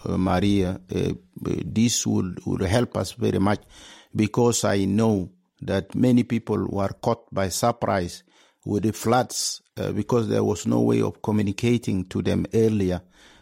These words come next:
And so in the middle of the night, you see water coming up,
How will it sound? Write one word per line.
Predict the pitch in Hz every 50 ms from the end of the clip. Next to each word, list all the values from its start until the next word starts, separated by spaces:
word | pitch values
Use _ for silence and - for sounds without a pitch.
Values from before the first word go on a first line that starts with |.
| _ _
And | - 95 104 104 101
so | - - 120 120
in | 113 110 110
the | 104 104
middle | 104 117 113 120 113 107
of | 104 95
the | - -
night, | 101 101 104 107 110 104 101 - _ - -
you | - 107 98
see | - - - 120
water | 117 110 113 117 117 - 104 98 95
coming | - - - 113 117 113 104 98 95
up, | - - 107 113 - -